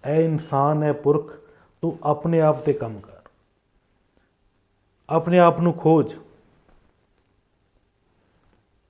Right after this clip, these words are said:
ਕਿਉਂਕਿ ਧਰਮ ਗ੍ਰੰਥ ਕਹਿੰਦੇ ਨੇ ਕਿ ਇਨਸਾਨ ਦੇ ਤਨ ਦਾ ਜਿਹੜਾ ਸਿੱਧਾ ਸਿੱਧਾ ਸੰਬੰਧ ਹੈ, ਉਹ ਮਨ ਦੇ ਨਾਲ ਹੈ, ਔਰ ਮਨ ਦਾ ਸੰਬੰਧ ਹੈ ਜਿਹੜਾ,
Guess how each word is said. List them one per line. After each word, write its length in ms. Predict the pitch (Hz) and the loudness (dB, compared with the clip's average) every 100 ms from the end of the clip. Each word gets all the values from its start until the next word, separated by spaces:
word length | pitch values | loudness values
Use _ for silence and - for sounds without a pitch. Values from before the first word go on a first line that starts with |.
| _ _ _ _ _ _ _ _ _ _ | _ _ _ _ _ _ _ _ _ _
ਕਿਉਂਕਿ 180 | 147 160 | -6 -2
ਧਰਮ 320 | 165 147 151 | 2 2 4
ਗ੍ਰੰਥ 300 | 151 156 147 | 2 2 -4
ਕਹਿੰਦੇ 300 | - 151 160 | -6 -2 -2
ਨੇ 300 | 160 160 160 _ _ _ _ _ _ _ _ _ _ | -2 -6 -16 _ _ _ _ _ _ _ _ _ _
ਕਿ 100 | 165 | -4
ਇਨਸਾਨ 840 | 165 160 151 - 147 147 165 175 160 | -4 -4 -4 -2 2 4 2 0 0
ਦੇ 140 | 175 | -2
ਤਨ 420 | 170 - 151 165 | -2 -2 0 0
ਦਾ 160 | 156 151 | 2 2
ਜਿਹੜਾ 260 | 147 147 | 0 -2
ਸਿੱਧਾ 320 | 143 160 156 160 | -2 -4 -2 -2
ਸਿੱਧਾ 320 | 151 143 143 | -2 -4 -4
ਸੰਬੰਧ 420 | - 131 143 147 | -2 -2 0 0
ਹੈ, 220 | 135 - - _ _ _ - | -2 -4 -18 _ _ _ -6
ਉਹ 80 | 165 | -2
ਮਨ 260 | 139 139 | 0 2
ਦੇ 100 | 131 | 0
ਨਾਲ 220 | 120 98 | -2 -8
ਹੈ, 120 | - - _ _ _ _ _ _ _ _ _ _ _ _ _ | -18 -20 _ _ _ _ _ _ _ _ _ _ _ _ _
ਔਰ 100 | 147 | -4
ਮਨ 280 | 143 139 147 | 0 2 4
ਦਾ 100 | 170 | 4
ਸੰਬੰਧ 340 | 170 156 160 165 | 4 0 2 2
ਹੈ 60 | |
ਜਿਹੜਾ, 360 | 147 147 151 | 2 2 0